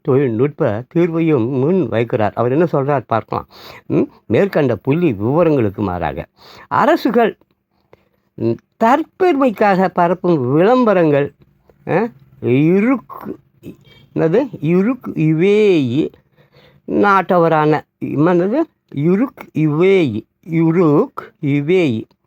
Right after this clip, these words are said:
நாட்டவரான புகழ்பெற்ற எழுத்தாளர் எடுவார்டோ கேலியானோ ம், எடுவார்டோ கேலியானோ, ம், எழுத்தாளர் யாரு? புகழ்பெற்ற, ம், அ, எழுத்தாளர் எடுவார்டோ கேலியானோ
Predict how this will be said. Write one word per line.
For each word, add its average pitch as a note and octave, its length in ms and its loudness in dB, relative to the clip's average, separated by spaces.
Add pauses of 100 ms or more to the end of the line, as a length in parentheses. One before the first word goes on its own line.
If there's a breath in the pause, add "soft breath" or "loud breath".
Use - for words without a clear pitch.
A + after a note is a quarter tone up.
(160)
நாட்டவரான E3 560 0
புகழ்பெற்ற F#3 540 0
எழுத்தாளர் D3+ 600 0 (540 soft breath)
எடுவார்டோ G3+ 640 2 (760)
கேலியானோ D3+ 800 2 (600)
ம், F3 260 0 (160)
எடுவார்டோ D3+ 800 2 (460)
கேலியானோ, C3+ 800 2 (280)
ம், F3+ 220 0 (200)
எழுத்தாளர் C#3 500 0
யாரு? C#3+ 360 0 (500 soft breath)
புகழ்பெற்ற, D#3+ 640 0
ம், E3+ 200 2 (680 soft breath)
அ, - 200 -2
எழுத்தாளர் E3 580 0
எடுவார்டோ E3 960 2 (160)
கேலியானோ C#3 760 2